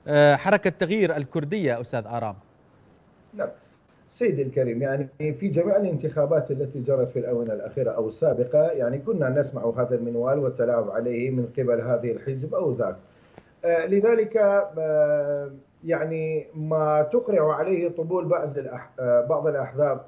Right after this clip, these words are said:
Speaker 2: الأحزاب الكردية نحو انتخاب الأستاذ برهم صالح، آه، لمنصب رئاسة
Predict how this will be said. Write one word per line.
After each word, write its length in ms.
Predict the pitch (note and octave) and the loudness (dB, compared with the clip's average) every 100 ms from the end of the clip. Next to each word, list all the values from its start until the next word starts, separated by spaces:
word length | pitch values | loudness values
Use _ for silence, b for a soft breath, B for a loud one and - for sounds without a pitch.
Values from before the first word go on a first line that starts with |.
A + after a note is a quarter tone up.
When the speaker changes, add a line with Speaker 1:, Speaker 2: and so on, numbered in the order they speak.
| - C#3+ | -8 -4
Speaker 2:
الأحزاب 520 | C#3+ B2 D#3+ D3+ C3+ | -4 -2 0 2 0
الكردية 600 | C3 - C3+ C3 D3 A#2+ | -8 -6 -4 -2 0 2
نحو 480 | A#2 B2+ B2 C3 B2 A#2+ - _ _ _ _ | 0 -2 -2 0 0 -4 -10 _ _ _ _
انتخاب 480 | D3+ D3+ D3+ F3+ C#3 | -4 -4 0 0 2
الأستاذ 460 | C3+ C3 - C3 B2 | -2 -2 -2 -2 0
برهم 300 | C3+ B2+ B2+ | 0 0 0
صالح، 400 | D#3+ D#3+ B2+ B2+ | 0 0 0 0
آه، 300 | A#2+ A#2 A#2 | 2 2 2
لمنصب 460 | B2 B2+ D#3 C#3+ A#2+ | 0 -4 -4 -4 -2
رئاسة 360 | B2+ C#3+ C#3 | -2 -4 -6